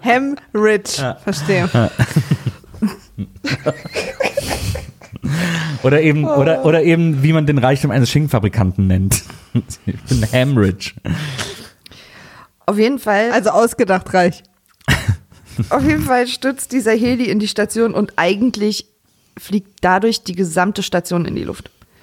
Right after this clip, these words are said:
Speaker 3: Das ist das, wo sie den Sprengstoff verbaut haben. Wo ich nicht verstanden hab.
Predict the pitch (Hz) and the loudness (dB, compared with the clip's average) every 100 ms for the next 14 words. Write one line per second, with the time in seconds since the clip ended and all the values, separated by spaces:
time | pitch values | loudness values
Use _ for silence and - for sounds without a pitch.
0 | - - - 185 190 196 190 175 170 180 | -20 -8 -2 0 2 0 -2 -2 0 0
1 | 180 180 - 180 185 180 - 160 160 156 | 2 0 0 0 0 -2 -4 -4 -6 -4
2 | 170 208 - - - - - - - - | -6 -6 -12 -20 -20 -20 -20 -20 -20 -20
3 | _ _ 190 185 190 - 170 175 170 160 | _ _ -6 -2 -4 -4 -6 -4 -4 -6